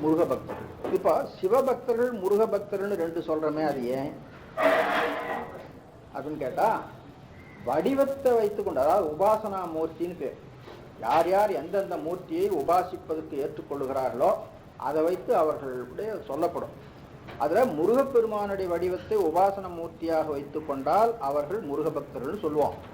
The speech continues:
ஆனா அவர்களும் சைவ சித்தாந்திகள் தான். இதை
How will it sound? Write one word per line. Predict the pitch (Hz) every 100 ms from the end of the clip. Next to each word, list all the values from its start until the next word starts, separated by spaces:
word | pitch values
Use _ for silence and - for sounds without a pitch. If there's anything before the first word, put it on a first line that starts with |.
| - - - - 139
ஆனா | 165 190 160 135
அவர்களும் | 185 185 185 240 156
சைவ | 156 175 160
சித்தாந்திகள் | - 139 127 120 104 120
தான். | - - - - - - - - - - - - - - - -
இதை | 220